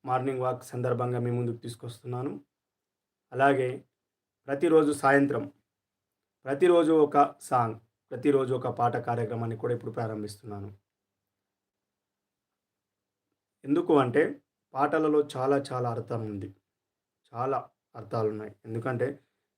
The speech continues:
ఆ, కొన్ని పాటలు వింటే చాలా, ఆ, మనకు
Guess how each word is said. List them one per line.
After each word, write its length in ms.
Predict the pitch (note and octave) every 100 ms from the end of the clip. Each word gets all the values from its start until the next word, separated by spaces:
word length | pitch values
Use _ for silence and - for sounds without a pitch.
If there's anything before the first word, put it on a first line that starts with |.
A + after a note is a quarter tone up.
| _ C3
ఆ, 180 | A#2
కొన్ని 300 | A2+ B2 B2
పాటలు 300 | B2 B2+ D3+
వింటే 400 | C3+ B2 A#2+ C#3 - _ _ _ -
చాలా, 400 | C3+ E3 E3 - _ _ _ _ _ _ _ _ _ _ _ _ _ _ _
ఆ, 60 | A#2 A2 G#2+ G#2 G#2+ - _
మనకు 480 | - - - A2+